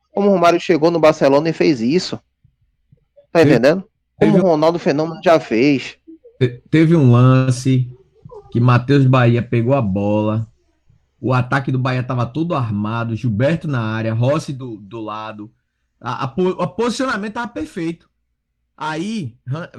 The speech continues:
Speaker 2: não sei se foi Raí ou Ranielli, passou, mas ele passou marcado. E o marcador de Matheus Bahia tava assim, velho, a uns dois metros de distância, velho.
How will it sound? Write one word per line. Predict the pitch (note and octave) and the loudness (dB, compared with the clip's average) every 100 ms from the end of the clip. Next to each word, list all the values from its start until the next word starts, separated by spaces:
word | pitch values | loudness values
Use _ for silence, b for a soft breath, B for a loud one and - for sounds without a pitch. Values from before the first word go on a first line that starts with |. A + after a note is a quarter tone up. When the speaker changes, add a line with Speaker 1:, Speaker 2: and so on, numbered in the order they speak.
| A2+ | -12
Speaker 2:
não | C#3+ D3 | -10 -10
sei | E3+ | -10
se | E3 | -10
foi | F#3 | -6
Raí | E3 D#3+ C3 C#3 | -4 -4 -4 -4
ou | E3 | -4
Ranielli, | E3+ E3 C3 C#3 C3 - - | -4 -4 -6 -6 -8 -12 -8
passou, | F3+ D3 - - D3 D#3+ C4+ D#4+ | -6 -8 -12 -12 -8 -8 -8 -10
mas | E3 D3+ | -8 -6
ele | F3 | -8
passou | E3+ E3+ C#3 - F#3 | -8 -8 -8 -8 -8
marcado. | G#3+ - _ B2 B2 D3 A#2 - _ _ _ _ _ _ _ _ _ | -8 -12 _ -10 -8 -8 -10 -12 _ _ _ _ _ _ _ _ _
E | G3 | -6
o | B3+ | -4
marcador | A#3+ G#3+ G3 E3+ | -4 -4 -6 -6
de | E3+ | -4
Matheus | E3 D3 D#3+ | -6 -6 -8
Bahia | C#3 C#3 D#3 | -6 -6 -6
tava | E3+ E3+ | -8 -10
assim, | D#3+ - F#3 | -10 -8 -6
velho, | D#3+ C3+ C3 | -4 -4 -4
a | |
uns | E3 D3 | -4 -4
dois | B2 G#3+ B3+ | -4 -2 -4
metros | A3+ A3+ | -6 -8
de | G#3+ G#3+ | -8 -8
distância, | G#3+ - B2 B2+ E3+ - A#2 | -10 -8 -6 -4 -6 -8 -10
velho. | F2 D2+ | -10 -16